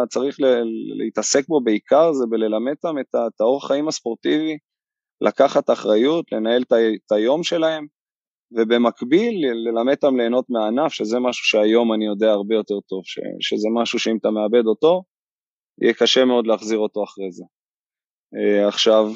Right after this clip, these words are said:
צעירים הם כמו צעירים, בטח צעירים שלא מגיעים אליי כבר אלופי ישראל, אלא מגיעים, אה, מכל מ-, מגיעים מהבית. אה, בודקים אותך, ספורטאים כל הזמן בודקים אותך, ובודקים אותך עם, אה,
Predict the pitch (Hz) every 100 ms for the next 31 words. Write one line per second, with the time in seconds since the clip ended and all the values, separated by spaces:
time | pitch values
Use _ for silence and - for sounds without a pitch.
0 | 117 - 123 151 175 151 - 147 - 131
1 | 113 107 107 139 165 - 139 131 135 120
2 | 127 143 151 151 139 123 117 117 117 113
3 | - 117 - 110 110 107 104 107 107 107
4 | 127 139 127 120 120 - 139 135 120 117
5 | 113 139 147 123 113 104 107 - _ _
6 | _ _ _ _ _ _ - 101 107 107
7 | 110 113 113 117 113 123 - - 220 277
8 | - 131 - _ - 123 - 160 - 175
9 | 151 127 123 120 107 117 107 98 - 104
10 | - _ _ _ _ 117 113 120 151 147
11 | 139 - 135 139 135 135 135 135 135 135
12 | 135